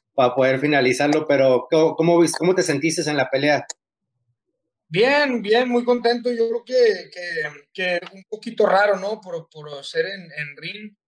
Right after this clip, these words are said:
Speaker 2: me sentía como muy, este, muy, eh, estaba muy chico.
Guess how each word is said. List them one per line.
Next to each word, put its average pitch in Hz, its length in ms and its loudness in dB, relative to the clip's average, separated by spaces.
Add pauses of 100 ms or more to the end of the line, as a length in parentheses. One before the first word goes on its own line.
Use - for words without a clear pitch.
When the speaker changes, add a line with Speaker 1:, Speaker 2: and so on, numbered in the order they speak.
(360)
Speaker 2:
me - 80 -20
sentía 156 320 -2
como 185 220 -10 (540)
muy, 160 680 -6
este, 135 680 -16
muy, 143 760 -14 (1040)
eh, 139 180 -14
estaba 156 300 -2
muy 170 280 -2
chico. 160 760 -2